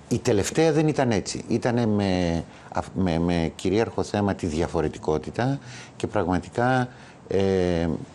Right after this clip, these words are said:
το μεταδώσατε κι εσείς από το κανάλι σας, ε, ήτανε μία,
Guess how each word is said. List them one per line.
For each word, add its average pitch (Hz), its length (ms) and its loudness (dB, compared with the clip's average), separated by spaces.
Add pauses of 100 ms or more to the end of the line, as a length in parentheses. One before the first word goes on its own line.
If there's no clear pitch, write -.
το 156 120 0
μεταδώσατε 98 680 0
κι 85 100 -4
εσείς 87 240 -4
από 95 100 -4
το 90 80 -4
κανάλι 95 340 0
σας, 120 300 -4 (280)
ε, 101 300 2
ήτανε 117 380 0
μία, 107 520 0